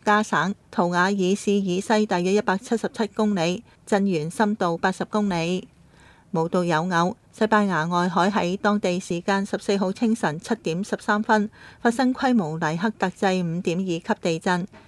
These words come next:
震源深度十公里。報道指出，目前仲未有人員傷亡或者財物損失嘅初步報告。西班牙當局亦都冇發出海嘯警報。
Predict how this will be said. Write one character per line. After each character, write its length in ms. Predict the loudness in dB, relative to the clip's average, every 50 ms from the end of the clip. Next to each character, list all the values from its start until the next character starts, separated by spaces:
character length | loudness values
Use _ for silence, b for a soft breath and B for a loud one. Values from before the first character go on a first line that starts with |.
| B B
震 180 | B 0 0 2
源 240 | 2 0 -2 -4
深 220 | -2 0 0 0 0
度 220 | 0 0 -2 -2
十 120 | -2 -4 -4
公 260 | -2 -2 0 0 0
里。 340 | 0 0 0 -2 -4 -4 -8 -12 b b b b b b b b b
報 140 | b -2 0
道 180 | 0 0 0
指 200 | 0 0 -2 -2
出， 180 | 0 0 0 0 -2 -4 B B
目 80 | B -4
前 260 | -2 0 -2 -2 0
仲 140 | 0 0 2
未 160 | 2 2 2
有 160 | 2 0 0
人 200 | 0 -2 -2 -2
員 220 | -2 -4 -4 -4 -4
傷 260 | -2 0 0 2 2
亡 240 | 2 2 0 -2 -4 B B B B
或 100 | B -2
者 120 | 0 0 0
財 280 | 0 0 0 0 0
物 40 | 0 -2 -4
損 320 | -4 -4 -4 -4 -4 -4
失 180 | -2 -2 -2 -2 -2
嘅 180 | -2 -4 -2 -4
初 220 | -2 0 0 2
步 140 | 2 2 0
報 180 | 0 0 -2 0
告。 380 | 2 2 2 4 2 2 -2 -4 _ b b b b b b b b b
西 160 | b 0 0 2
班 200 | 2 2 2 2
牙 160 | 0 -2 -4 -2
當 260 | 0 2 2 2 4
局 60 | 4 2 2 0 b b b
亦 80 | b -2
都 100 | 0 0
冇 180 | 2 2 2 2
發 140 | 2 0
出 180 | 0 0 0 -2
海 240 | -2 0 -2 -2 -2
嘯 220 | -2 -2 -4 -4 -2
警 200 | -2 -4 -4 -4
報。 440 | -2 0 2 2 2 2 0 -2 -4